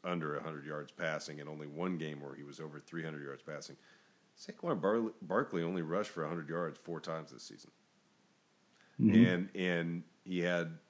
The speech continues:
Speaker 1: another game or two where he caught a hundred yards worth of balls plus. One of them was against Georgia State, so whatever.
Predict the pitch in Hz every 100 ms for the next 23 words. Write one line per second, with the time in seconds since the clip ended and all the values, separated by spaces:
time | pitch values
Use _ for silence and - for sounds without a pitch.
0 | - 90 92 92 87 90 92 85 80 87
1 | 80 78 73 71 - 104 95 - _ -
2 | 71 73 65 64 _ 76 71 69 67 67
3 | 65 64 57 - _ - 78 67 - -
4 | _ _ 90 98 85 80 76 71 76 -
5 | 82 69 - - 80 67 - 71 67 73
6 | 57